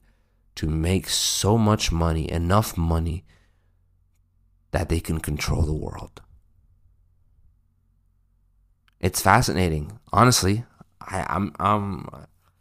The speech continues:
how did you guys do it? You know, like, that's, that's awesome. But it's also crazy that you're Satanist and you traffic kids and you do this. You, you have the ultimate power of control and influence,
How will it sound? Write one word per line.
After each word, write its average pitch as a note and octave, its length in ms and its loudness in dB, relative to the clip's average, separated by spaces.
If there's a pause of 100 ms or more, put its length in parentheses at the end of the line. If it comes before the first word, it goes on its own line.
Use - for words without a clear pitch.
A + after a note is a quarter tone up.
(800)
how - 220 2
did B2+ 200 4
you A#2+ 80 6
guys A#2+ 280 4
do A2 220 4
it? D2+ 140 -4 (240)
You F2+ 160 -4
know, G#2 280 4
like, F#2 180 2
that's, G#2+ 380 4
that's G#2+ 260 0
awesome. F2 720 4
But G2 240 4
it's G2 220 0
also A#2 460 6
crazy G2+ 640 0
that F#2 260 -6
you're F#2+ 160 -4
Satanist G2+ 840 -4 (120)
and F2+ 420 -4
you F#2+ 120 -8
traffic G2 480 -6 (260)
kids C3+ 480 -4
and - 80 -12
you - 140 -12
do G#2+ 220 -2
this. A2+ 240 -4 (280)
You, A2 100 2
you A#2+ 220 4
have C#3+ 400 6
the B2+ 160 0
ultimate C#3+ 560 4
power F2+ 580 4
of F2+ 320 0
control G2+ 760 2
and G2 140 -4
influence, D#2+ 600 -4